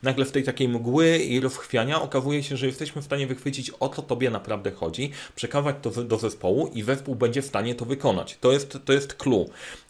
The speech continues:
I ta praca na tej jasności jest jedną z takim, z takich rzeczy, która może ci, e, naprawdę zaoszczędzić sporo ne-, sporo nerwów i energii i serdecznie polecam. Tym bardziej, że,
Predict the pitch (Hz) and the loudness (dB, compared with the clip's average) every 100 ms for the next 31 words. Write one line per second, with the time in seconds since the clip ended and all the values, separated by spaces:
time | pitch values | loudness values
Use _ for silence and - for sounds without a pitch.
0 | - 113 139 127 - 160 175 139 120 135 | -8 0 4 4 4 4 4 0 0 0
1 | 120 120 120 - 131 120 - 123 156 - | 2 4 2 2 2 2 -2 -2 -4 -8
2 | - 120 135 160 147 139 123 135 135 - | -4 -2 0 0 -2 -4 -4 -4 -4 -4
3 | 123 127 117 131 135 135 123 127 143 139 | -4 -2 -4 -4 -4 -2 0 0 0 -2
4 | 135 127 131 139 123 123 123 123 120 - | -4 -4 -4 -2 2 4 6 2 -2 -16
5 | - _ _ - - 95 117 117 - 95 | -20 _ _ -20 -16 -4 -2 -2 -2 -2
6 | 87 98 147 120 117 - 117 104 - 120 | 0 0 2 2 0 -2 -6 -6 0 2
7 | 110 107 - - 110 107 101 98 95 101 | 2 -2 -4 -2 0 0 -2 -4 -8 -4
8 | 98 95 98 - 101 98 82 117 156 - | -2 0 -2 -6 -2 -2 -2 -4 -4 -6
9 | - 131 127 - 113 107 87 90 92 113 | -4 0 0 -2 -2 0 0 -4 -6 -4
10 | 135 156 117 110 90 85 90 135 | 2 2 2 0 -2 0 0 0